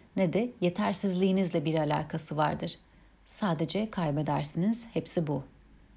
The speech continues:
Kendinize sahip çıkmayı öğrenin. Başkasının size sahip çıkmasını beklemeyin. Bu tamamıyla sizin sorumluluğunuz. Hiç kimseye bir şey kanıtlamak zorunda değilsiniz.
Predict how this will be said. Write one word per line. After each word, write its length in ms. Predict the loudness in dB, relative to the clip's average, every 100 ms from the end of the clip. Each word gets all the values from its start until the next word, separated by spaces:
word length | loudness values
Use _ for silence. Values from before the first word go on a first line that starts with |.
| -20 -20 -20 -20 -20 -20 -20 -20 -20 -20 -20 -8
Kendinize 520 | -2 0 2 2 2
sahip 340 | 0 0 -4 -4
çıkmayı 420 | -2 -2 0 0
öğrenin. 520 | 2 2 2 0 -4 -10 -20 -20 _ -6
Başkasının 640 | 2 2 2 0 0 2 0
size 300 | 0 0 0
sahip 420 | 2 2 0 -2
çıkmasını 720 | -4 -2 0 0 2 0 0
beklemeyin. 600 | -4 0 2 2 0 -6 -14 _ _ -4
Bu 260 | 0 0 -2
tamamıyla 720 | -4 0 2 2 2 0 0
sizin 300 | 0 0 0
sorumluluğunuz. 920 | -2 -2 -2 0 0 0 0 0 -4 -10 -14 -18 -18 _ _ _ _ _ _ _ _
Hiç 260 | -2 -2 0
kimseye 500 | 2 2 2 0 2
bir 120 | 2
şey 240 | 2 0
kanıtlamak 600 | 0 0 0 0 0 -2
zorunda 600 | 4 4 4 4 2 2
değilsiniz. 640 | 2 2 2 2 0 -2